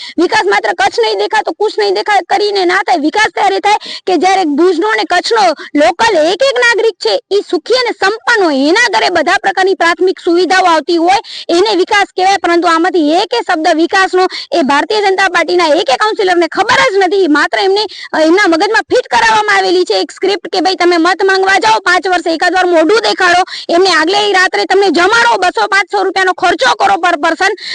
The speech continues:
અને હાથ જોડી અને ઈ પ-, પ્રજાને તમે ત્યારે મીઠા મીઠા બની અને મત લઈ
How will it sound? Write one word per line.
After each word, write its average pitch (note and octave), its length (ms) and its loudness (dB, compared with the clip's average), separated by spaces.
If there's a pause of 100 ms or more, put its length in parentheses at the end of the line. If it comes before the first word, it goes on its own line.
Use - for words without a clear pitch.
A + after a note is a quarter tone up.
અને F4 140 2
હાથ F4 360 0
જોડી G#4 240 0
અને G4+ 160 -2
ઈ G4 40 -2
પ-, F4 260 0
પ્રજાને G4 420 0 (240)
તમે F#4+ 220 0
ત્યારે G4 300 0
મીઠા G4 340 0
મીઠા G#4 240 0
બની G#4 220 0
અને G4 120 0
મત F4 240 0
લઈ B4+ 180 2